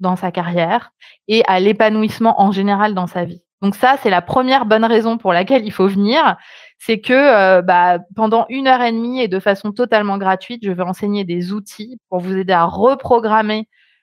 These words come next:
euh, votre cerveau et à lever cette, cette barrière de sentiment d'illégitimité. Donc ça, c'est la première raison. Deuxième raison, c'est que si vous avez besoin d'un énorme coup de boost,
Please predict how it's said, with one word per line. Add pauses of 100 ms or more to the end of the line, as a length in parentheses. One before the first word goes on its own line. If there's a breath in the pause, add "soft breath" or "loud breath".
(180)
euh,
votre
cerveau
et
à
lever
cette,
cette
barrière
de
sentiment
d'illégitimité. (1500 soft breath)
Donc
ça,
c'est
la
première
raison. (360)
Deuxième
raison,
c'est
que
si
vous
avez
besoin
d'un
énorme
coup
de
boost,